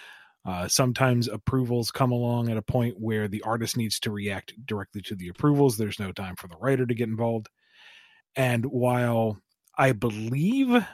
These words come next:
my style and Evan's style and Danny's style and, uh,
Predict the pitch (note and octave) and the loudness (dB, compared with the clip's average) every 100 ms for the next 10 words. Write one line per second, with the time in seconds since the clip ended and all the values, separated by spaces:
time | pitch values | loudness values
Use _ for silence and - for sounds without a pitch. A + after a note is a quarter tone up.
0 | - _ C3+ E3 G3+ F#3+ - G3 G3 F#3+ | -20 _ 4 4 4 2 4 4 4 4
1 | A#2+ A#2 D3 D#3 C#3 C#3+ C#3 C#3+ B2 G#2+ | 2 2 4 4 4 2 2 2 0 2
2 | C#3 C3+ - B2+ B2+ B2+ A2 G2 F#2+ - | 2 2 2 4 4 4 2 -2 -4 -8
3 | - G2+ F#2 F2+ | -18 -16 -10 -10